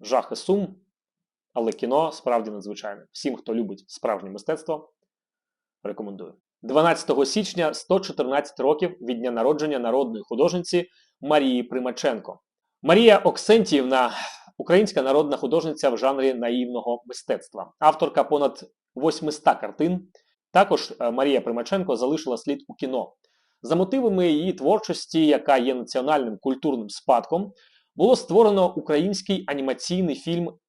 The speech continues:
«Літа мої» режисера Володимира Гончарова.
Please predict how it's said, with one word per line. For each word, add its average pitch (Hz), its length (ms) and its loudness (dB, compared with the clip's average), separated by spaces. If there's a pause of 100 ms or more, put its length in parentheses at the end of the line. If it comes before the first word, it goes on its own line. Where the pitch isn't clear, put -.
«Літа 131 600 0
мої» 117 520 -6 (480)
режисера 180 760 2
Володимира 120 540 0
Гончарова. 131 640 -2